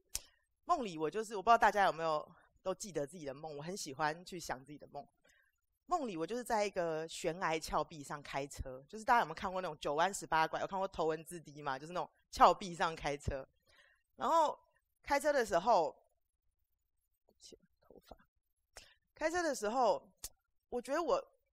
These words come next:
我好像一直在追什么东西，我，我要追上前面的某台车还是某个人，然后我油门踩到底哦，很，踩很快，可是我一直在流汗，然后那个汗就我不知道在座有没有开车的经验，那个汗就一直的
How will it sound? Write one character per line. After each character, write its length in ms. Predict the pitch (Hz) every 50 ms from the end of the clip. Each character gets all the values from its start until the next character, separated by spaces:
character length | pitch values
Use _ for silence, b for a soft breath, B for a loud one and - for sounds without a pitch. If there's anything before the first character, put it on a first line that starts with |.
| _ _ -
我 60 | 285
好 100 | 277 220
像 120 | 262 294 -
一 40 | 269
直 120 | 226 226
在 100 | - 262
追 400 | 254 - - - 233 208 220 240
什 140 | - - 156
么 100 | 131 135
东 220 | 131 147 151 165
西， 120 | 160 - 160
我， 140 | 147 160 -
我 100 | 160 190
要 140 | 214 247
追 260 | 247 - - 247 208 226
上 240 | 214 262 214 180
前 200 | 170 - - 143
面 200 | 151 180 190 170
的 240 | 156 156 147 143 - b b b b b b
某 200 | - 185 175 165
台 240 | 160 160 165 156 175
车 280 | - - - 220 226
还 100 | 196 156
是 80 | 165 196
某 180 | 185 147 117
个 80 | 90 98 80
人， 200 | 67 78 57 - - b b b b b b b b
然 140 | - 220 277
后 80 | 330
我 100 | 294 226
油 180 | 190 180 196 220
门 200 | 233 233 202 214
踩 160 | - 190 156
到 160 | 151 160 180
底 180 | - - - - - -
哦， 100 | - -
很， 160 | - 175 190 180
踩 180 | - 208 214
很 140 | 220 196 -
快， 360 | - - 185 175 - - - b b b b b b
可 100 | - 262
是 80 | -
我 160 | 415 294 214 - - _
一 80 | - 302
直 80 | 226 247
在 140 | 320 285
流 260 | 233 185 160 151 165 -
汗， 240 | - - 240 202
然 100 | 185 180
后 60 | 226 262
那 60 | 277
个 100 | 233 233
汗 280 | 220 - - 247 202 208
就 120 | 220 226
我 60 | 185
不 100 | 165 208
知 0 |
道 80 | 208 214
在 160 | 214 220 196
座 140 | - 220 180
有 60 | 147
没 120 | 147 156 160
有 80 | 151 - -
开 180 | - 208 190
车 140 | 185 - 185
的 80 | 185 165
经 160 | - 175 190
验， 80 | 196 B B B B B
那 100 | B 262
个 60 | 277 -
汗 140 | 302 262
就 120 | 247 247 262 -
一 160 | - 269 240
直 240 | 190 - - 165 151
的 320 | - 151 139 131 - -